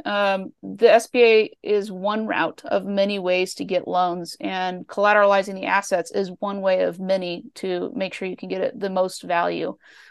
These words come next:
So just having that open conversation with the bank and treating them like a partner, actually, of,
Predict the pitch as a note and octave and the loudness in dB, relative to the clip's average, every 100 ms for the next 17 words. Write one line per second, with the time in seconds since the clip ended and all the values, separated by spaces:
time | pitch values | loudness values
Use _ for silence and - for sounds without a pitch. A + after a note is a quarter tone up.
0 | - - A3+ G3+ B3 A3+ A3+ A3 G3+ - | 0 6 8 8 4 6 4 4 2 2
1 | G#3+ A3 G3+ G3+ F#3+ G3 F#3+ G3+ F#3+ F#3 | 2 0 -2 -2 -2 -2 -2 -4 -6 -2
2 | F#3+ F#3 F#3 - _ _ - A3 - B3+ | 0 0 -2 -8 _ _ -2 0 2 2
3 | A3 C#4 B3 G3 G3 G#3+ G#3 F3+ - F3 | 4 2 2 0 2 4 4 2 0 0
4 | - F3+ F3+ F3+ F3+ | -2 -2 4 4 2